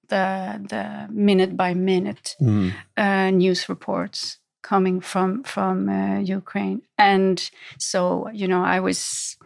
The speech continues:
Speaker 1: sitting with my phone for six hours a day,
Speaker 2: Yeah.
Speaker 1: maybe, constantly.
Speaker 2: Right.
Speaker 1: Right.
Speaker 2: Just
Speaker 1: And
Speaker 2: refreshing the, the feed.
Speaker 1: Yeah, yeah, yeah,
Speaker 2: Yeah.
Speaker 1: yeah. And trying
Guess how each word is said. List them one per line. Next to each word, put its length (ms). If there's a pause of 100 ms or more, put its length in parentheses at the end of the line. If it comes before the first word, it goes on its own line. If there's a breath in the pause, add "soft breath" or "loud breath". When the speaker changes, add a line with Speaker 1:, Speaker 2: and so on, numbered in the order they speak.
(140)
Speaker 1:
sitting 360
with 140
my 200
phone 480
for 320 (220)
six 360
hours 340
a 60
day, 460
Speaker 2:
Yeah. 240 (220)
Speaker 1:
maybe, 540 (160)
constantly. 840
Speaker 2:
Right. 340
Speaker 1:
Right. 160
Speaker 2:
Just 200 (480 loud breath)
Speaker 1:
And 200
Speaker 2:
refreshing 560
the, 400
the 80
feed. 480
Speaker 1:
Yeah, 320
yeah, 80
yeah, 180
Speaker 2:
Yeah. 160
Speaker 1:
yeah. 120
And 120
trying 380